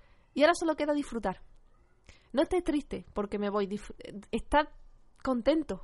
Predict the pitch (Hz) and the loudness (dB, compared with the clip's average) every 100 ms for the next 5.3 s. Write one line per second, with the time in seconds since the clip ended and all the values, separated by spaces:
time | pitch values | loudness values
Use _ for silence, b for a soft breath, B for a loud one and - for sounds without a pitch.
0 | - 226 262 247 247 262 - 240 233 - | -6 -4 -2 -2 0 -2 -2 -2 -2 -6
1 | - - - 202 214 214 208 220 226 226 | -20 -20 -12 -2 0 0 0 0 0 -2
2 | 214 208 202 208 196 180 - 170 - - | -4 -4 -8 -10 -10 -10 -10 -12 -12 -20
3 | - - B B B 277 302 269 277 247 | -20 -20 B B B 0 2 4 2 2
4 | 262 277 269 247 240 226 247 247 214 190 | 2 2 2 -4 -6 -6 -4 -2 -2 -6
5 | - - - | -8 -8 -12